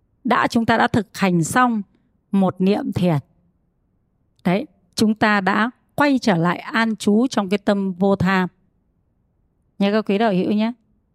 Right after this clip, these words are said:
Trên đừng nghĩ rằng thiền là cứ phải ngồi thiền, không phải thế. Quan sát, tư duy, quán tâm. Thì thiền ở trên bốn nơi gọi là thiền tứ niệm xứ.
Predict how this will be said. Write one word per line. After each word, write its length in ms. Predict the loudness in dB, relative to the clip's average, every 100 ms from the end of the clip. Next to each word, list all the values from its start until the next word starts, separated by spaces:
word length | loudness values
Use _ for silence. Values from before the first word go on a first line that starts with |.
| _ _ _ _ _ _ -4
Trên 440 | 0 2 0 0
đừng 260 | 0 0 0
nghĩ 240 | 0 -2
rằng 400 | 0 0 -2 -8 -12 -6
thiền 320 | -2 0 0
là 120 | -2 -4 -2
cứ 180 | 0 0
phải 140 | 0 -2
ngồi 420 | 0 0 0 -2
thiền, 460 | -2 0 0 -2 -6 _ _ _
không 220 | -4 -4
phải 140 | -2 -2
thế. 320 | -2 -2 -4 -8 _ _ _ _ -20 -20 -20 _ -4
Quan 320 | 0 0 -2
sát, 360 | 0 0 0 _ _ _ _
tư 220 | -2 0 2
duy, 380 | 2 2 0 -2 _ _ _ _ _ -6
quán 280 | -2 -2 0
tâm. 300 | 0 0 -4 _ _ -20 _ -4
Thì 120 | -2
thiền 420 | 0 0 0 0
ở 220 | 0 -2 -2
trên 320 | 0 0 -2 -8 _ _ -6
bốn 220 | -2 2
nơi 320 | 2 2 0
gọi 300 | 0 -2 0
là 360 | 0 -2 -4 -10 -16 _
thiền 300 | -2 0 -2
tứ 260 | -4 -4 -2
niệm 220 | -2 -4
xứ. 300 | -6 -6 -6